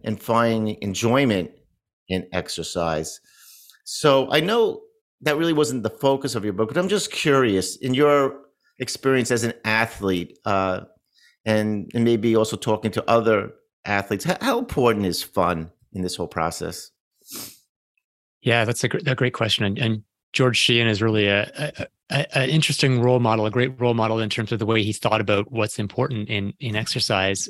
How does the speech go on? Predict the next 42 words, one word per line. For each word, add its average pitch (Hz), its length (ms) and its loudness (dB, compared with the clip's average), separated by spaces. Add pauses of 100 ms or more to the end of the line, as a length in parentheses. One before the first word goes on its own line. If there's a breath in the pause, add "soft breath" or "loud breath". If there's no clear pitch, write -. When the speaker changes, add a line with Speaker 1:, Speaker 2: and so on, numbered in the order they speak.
Speaker 1:
Right. 92 180 -2
Speaker 2:
And, 98 320 -4 (800 loud breath)
you - 360 -10
know, 151 120 2
the 160 200 0
answer, 160 340 2
the 151 120 0
qu-, 208 120 2
the, 185 220 2
so 120 180 -4
the 101 100 -4
question 170 320 2
is, 135 80 2
how 147 140 2
important 147 340 0
is 120 80 -2
it? - 140 -4 (920 loud breath)
Speaker 1:
Yeah. 143 220 4
Speaker 2:
If 98 80 4
you 165 60 4
wanna, 175 360 4
if 156 140 -2
you 165 60 4
wanna 185 220 4
win 170 160 4
the 160 120 2
Olympics, 196 640 -4 (460)
um, 131 380 0 (480)
maybe 147 220 4
not 143 180 4
that 131 160 4
important. 123 520 -2
A 127 40 -2
lot 123 140 2
of 123 60 -6
people 127 200 0
who 117 80 0
win 113 120 0
the 113 60 -2
Olympics 110 360 -4
are 101 80 -2
miserable. 98 500 -4